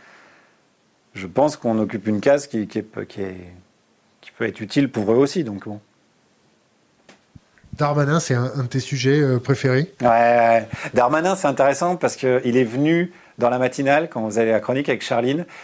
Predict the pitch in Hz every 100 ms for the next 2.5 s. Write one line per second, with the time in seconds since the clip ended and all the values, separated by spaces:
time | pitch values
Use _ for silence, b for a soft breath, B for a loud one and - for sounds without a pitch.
0 | B - 120 127 117 117 101 170 165 165
1 | 147 160 220 - b b _ 107 110 151
2 | 135 131 107 -